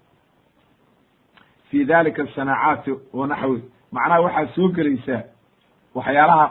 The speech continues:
qof, dadka waxa sameeya, oo sancooyinka, kuwa guryaha dhisa, kuwa waxa weeye warshadaha,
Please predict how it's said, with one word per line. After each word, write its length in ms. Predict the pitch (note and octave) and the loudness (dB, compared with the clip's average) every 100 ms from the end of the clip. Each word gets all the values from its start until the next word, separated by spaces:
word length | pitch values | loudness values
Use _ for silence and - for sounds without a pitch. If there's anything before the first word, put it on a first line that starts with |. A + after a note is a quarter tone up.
| - | 0
qof, 120 | E3 - B2+ | -2 -4 -8
dadka 240 | - D3 | -4 0
waxa 240 | C#3+ A2+ A2+ | 0 0 -4
sameeya, 420 | C3 B2+ B2+ C3 A#2+ _ _ _ _ _ - | -4 -2 -2 -2 -6 _ _ _ _ _ -8
oo 240 | C3+ C#3 B2 | -4 -4 -4
sancooyinka, 640 | C3+ C3 C#3+ D#3 C#3+ C#3+ | -6 -4 -2 -2 -2 -6
kuwa 220 | C3 D#3 C3+ | -6 -4 -2
guryaha 380 | C3+ D3+ C#3 C3+ | 0 0 0 0
dhisa, 300 | B2+ - C#3 - _ _ _ | -4 -8 -14 -18 _ _ _
kuwa 220 | E3+ D#3+ | -2 2
waxa 200 | D#3 D3+ | 2 2
weeye 200 | D3+ D3 | 0 0
warshadaha, 580 | C#3+ C3+ A#2+ C#3+ D3+ C#3 | 0 -4 -4 -2 -2 -2